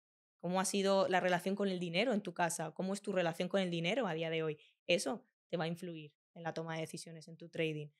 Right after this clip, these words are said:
Si, si quieres, comparto algún ejemplo de, de algunos casos que he tenido, traders que en su infancia han vivido una infancia muy dura, muy dura con el dinero. Me, me viene a la, justamente a la mente un, un caso en el que,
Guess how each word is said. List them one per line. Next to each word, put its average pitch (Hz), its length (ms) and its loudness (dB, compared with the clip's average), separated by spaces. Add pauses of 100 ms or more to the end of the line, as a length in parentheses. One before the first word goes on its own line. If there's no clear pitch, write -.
(140)
Si, 165 680 -2 (340)
si - 140 -18
quieres, 165 220 0 (100)
comparto 175 320 4
algún 175 160 2
ejemplo 185 460 2
de, 165 240 2
de 170 80 -2
algunos 165 260 -6
casos 170 260 -4
que 175 120 0
he 165 40 0
tenido, 170 420 -2 (500)
traders 175 340 4
que 180 520 4
en 180 140 0
su - 160 -8
infancia 175 680 2
han 165 100 0
vivido 175 180 0
una 170 100 0
infancia 170 380 -2
muy 185 280 -4
dura, 185 380 -2 (380)
muy 175 160 -16
dura 170 220 -2
con 185 120 0
el 160 100 -4
dinero. 175 360 2
Me, 175 140 -4
me 170 100 -2
viene 175 180 0
a 175 40 2
la, 170 380 2
justamente 170 460 -2
a 170 60 4
la 165 80 0
mente 175 500 -4 (400)
un, 185 880 -2
un 208 140 2
caso 208 560 0
en 175 160 -2
el 165 180 -4
que, 160 460 0